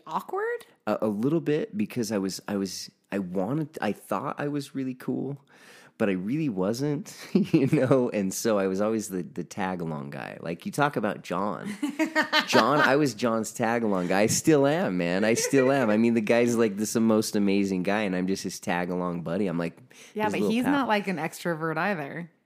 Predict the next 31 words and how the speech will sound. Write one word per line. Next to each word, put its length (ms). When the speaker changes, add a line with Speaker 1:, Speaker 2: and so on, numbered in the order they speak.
Speaker 2:
I 100
know, 200
he's 180
not 220
at 100
all. 340
Speaker 1:
Yeah. 200
Speaker 2:
No, 440
but, 280
you 120
know, 180
but 420
John 300
and 120
I, 220
we 260
have, 200
we've 220
had 120
a 40
great 280
relationship 680
for 200
a 40
really 240
long 180
time, 420
but, 220
you 80
know, 180
I'm, 220